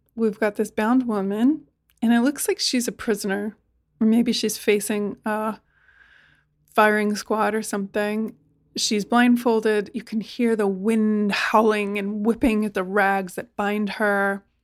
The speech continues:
There's no one around. She looks like she's just been abandoned out there in the middle of nowhere. It's a gray sky behind her. It's looking bleak for this woman.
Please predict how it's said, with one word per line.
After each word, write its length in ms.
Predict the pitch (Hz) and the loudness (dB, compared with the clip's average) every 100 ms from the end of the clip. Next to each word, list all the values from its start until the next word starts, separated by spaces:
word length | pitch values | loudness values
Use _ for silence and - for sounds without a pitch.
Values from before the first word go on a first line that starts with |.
| _ _ _ _ - - | _ _ _ _ -20 -4
There's 300 | 214 202 - _ _ - | -4 -4 -10 _ _ -4
no 280 | 220 269 320 | 2 4 4
one 140 | 277 | 2
around. 540 | 202 185 202 220 240 - _ 208 | 0 -2 -2 -4 -4 -10 _ -6
She 200 | - 226 | -2 0
looks 300 | 214 - 208 | 0 -2 -6
like 120 | 202 | -4
she's 280 | 214 190 - | -4 -4 -2
just 300 | 208 190 - | -4 -4 -2
been 380 | 208 214 208 - _ _ _ _ _ _ _ _ | -2 0 -4 -8 _ _ _ _ _ _ _ _
abandoned 640 | 185 190 202 208 202 190 | -4 0 2 2 2 0
out 200 | 190 196 | -2 -2
there 320 | 202 196 214 - _ | -4 -4 -8 -14 _
in 80 | 214 | -2
the 80 | 202 | 0
middle 220 | 196 196 | 2 0
of 60 | 190 | 0
nowhere. 440 | 190 190 185 190 | 0 0 0 -2
It's 180 | 202 - | -4 -6
a 60 | 180 | -10
gray 540 | - 196 190 185 190 | -4 0 2 0 -2
sky 500 | - - 202 180 180 | -4 -2 0 2 2
behind 440 | 185 180 180 180 | 0 -2 -2 -2
her. 160 | 190 185 | -2 -2
It's 340 | - - - | -6 -12 -2
looking 320 | 247 294 214 196 | 0 2 2 2
bleak 280 | 214 - | 0 0
for 120 | - - | -4 -8
this 180 | 202 | -8
woman. 360 | - - - | -10 -10 -8